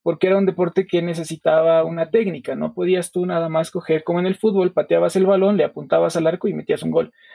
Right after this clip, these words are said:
Para nada, el tenis de mesa necesitabas un conocimiento previo. Me dio el trabajo de estar dos años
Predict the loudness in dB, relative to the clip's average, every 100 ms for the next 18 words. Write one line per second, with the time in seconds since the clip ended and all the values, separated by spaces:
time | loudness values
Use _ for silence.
0 | -20 _ -2 0 2 2 2 0 -4 -2
1 | -4 -4 -4 -4 -6 -12 -14 -2 2 2
2 | 2 -2 -6 -6 -4 -6 -6 -10 -10 -10
3 | -6 -4 0 0 -2 _ _ _ _ -12
4 | -4 -2 2 2 2 0 0 0 -4 -8
5 | _ _ _ _ _ _ _ -8 0 2
6 | 2 2 2 2 2 0 -4